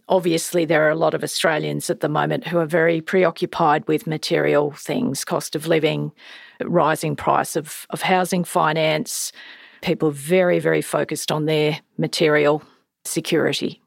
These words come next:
at this point in time, may not have the bandwidth to process, uh, this concept and to prioritise it. Uh, you said to me a minute ago, in the event Australians voted no,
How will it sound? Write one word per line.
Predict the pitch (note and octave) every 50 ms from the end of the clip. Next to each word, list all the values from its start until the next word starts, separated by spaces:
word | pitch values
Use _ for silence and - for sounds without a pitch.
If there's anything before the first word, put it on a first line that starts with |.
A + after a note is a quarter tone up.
| _ _ - -
at | C#3+ - -
this | D3+ C#3+ -
point | - - E3 D3+ D3 C#3+
in | C#3 C#3+
time, | - - E3+ D3+ D3+ D3+ D3 D3+ D#3 D3+ - - - - - - - - - - - - -
may | F3+ F3 F3 E3+
not | E3+ E3 - -
have | F#3+ F3+ D#3
the | E3 E3
bandwidth | D#3+ D#3+ D3+ D3 D3+ D3 C#3+ - C3+ - - - - - - - _ _ - -
to | - - D#3+ D#3
process, | - - - F#3+ F#3+ F#3+ F#3+ F3+ - - - - - - - - - - -
uh, | - E3+ E3 D#3 D3 D3+ E3 -
this | - D#3+ D3+ -
concept | - - - E3+ D#3 D#3+ - - D#3+ C#3+ - -
and | F3+ D#3 D3+ -
to | - E3+
prioritise | - - - F3 E3 D#3+ D#3 D#3+ D#3+ E3+ F3+ F#3 - - - - - - - - - -
it. | - - - - - - - - - - - - - - - -
Uh, | E3+
you | D#3+ D#3 -
said | E3+ - A#3+ A3
to | A3+ G3 G3
me | F#3 E3+
a | E3+
minute | F3+ F3+ F#3 F3+ E3 F3
ago, | E3 E3+ D#3+ D3+ D3+
in | D3+ D3+ D#3
the | D3+ D3+
event | E3 D#3+ F3 E3 D#3+ D#3+ - - - - _ -
Australians | F3 - - - F3+ D#3+ D#3 D3+ D#3 D3 C#3+ D3
voted | - - E3+ D#3 D3+ D3+ D#3 D3 - E3
no, | E3+ F3+ F#3+ G3 G3 F#3 D3+